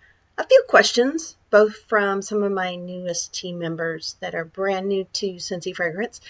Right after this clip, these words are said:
and from some of my newer Scentsy customers who are not familiar with our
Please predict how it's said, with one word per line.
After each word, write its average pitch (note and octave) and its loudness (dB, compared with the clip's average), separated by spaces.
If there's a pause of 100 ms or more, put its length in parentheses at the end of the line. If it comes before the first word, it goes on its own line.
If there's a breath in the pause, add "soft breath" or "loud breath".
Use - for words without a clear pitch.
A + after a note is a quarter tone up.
(460 loud breath)
and G#3 4
from F#3 -2
some F#3+ -4
of E3+ -6
my E3+ -4
newer F3 -8
Scentsy C#4 -8
customers F3 -8
who B3+ -6
are G#3 0
not G3+ 2
familiar G#3 0
with E3+ -2 (1080)
our E3+ -8